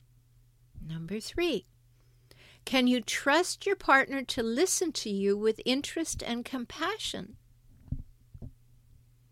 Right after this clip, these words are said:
Number four, can you trust your partner to want the best for you and do what is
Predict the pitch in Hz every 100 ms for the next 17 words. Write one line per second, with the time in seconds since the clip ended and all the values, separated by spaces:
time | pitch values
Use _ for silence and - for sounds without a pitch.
0 | _ - - _ _ _ _ - - 180
1 | 180 190 233 - 392 311 - - - -
2 | - - - - - 262 247 254 - -
3 | 285 370 - - 392 - - 247 277 262
4 | 269 233 240 247 - 220 - 269 403 427
5 | - - 220 214 220 233 226 208 269 311
6 | 330 294 214